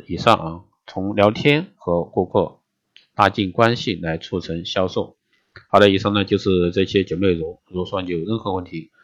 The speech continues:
欢迎在后台加微信二八二四七八六七幺三，备注“电台听众”，可以快速通过。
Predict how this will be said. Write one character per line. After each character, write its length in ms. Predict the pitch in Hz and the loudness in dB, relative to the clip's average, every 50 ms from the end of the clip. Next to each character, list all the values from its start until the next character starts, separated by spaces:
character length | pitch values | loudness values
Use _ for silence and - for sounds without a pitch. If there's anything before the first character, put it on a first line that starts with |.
| _ _ _ _ _ _ | _ _ _ _ _ _
欢 220 | - 98 90 90 | 0 0 0 0
迎 80 | 87 90 | 0 2
在 340 | 101 95 92 90 87 87 87 | 4 4 6 6 4 2 0
后 160 | - - 95 | 0 0 0
台 220 | 85 85 85 92 | 0 0 -2 -2
加 220 | 92 - 101 95 92 | -2 0 0 2 2
微 120 | 95 95 | 2 0
信 340 | 92 - 139 110 - _ _ _ | -2 -2 -4 -4 -4 _ _ _
二 140 | - 98 | 0 0
八 100 | 92 98 | 2 4
二 220 | 95 95 95 95 92 | 4 4 4 4 2
四 240 | - - 95 82 - | -2 -4 -8 -8 -8
七 140 | - - | -10 -8
八 120 | 98 - 90 | -4 -4 -4
六 120 | 90 87 | -4 -4
七 100 | 82 - | -4 0
幺 100 | 92 92 | 0 0
三， 300 | 90 - 110 110 - - | 0 0 -2 -2 -2 -4
备 160 | - 101 85 | -6 -6 -6
注 160 | 82 90 85 85 | -4 -4 -6 -2
“电 180 | - 92 87 | -2 -4 -2
台 140 | 85 85 82 | -2 -6 -6
听 160 | - 107 101 | -6 -8 -8
众”， 240 | - 120 101 - - _ - | -4 -4 -6 -6 -8 _ -18
可 120 | - - | -14 -14
以 40 | 78 | -10
快 180 | - 87 82 | -4 -4 -4
速 140 | 80 - 87 | -4 -6 -14
通 120 | 78 80 90 | -16 -16 -10
过。 280 | - 101 92 - _ | -8 -8 -8 -8 _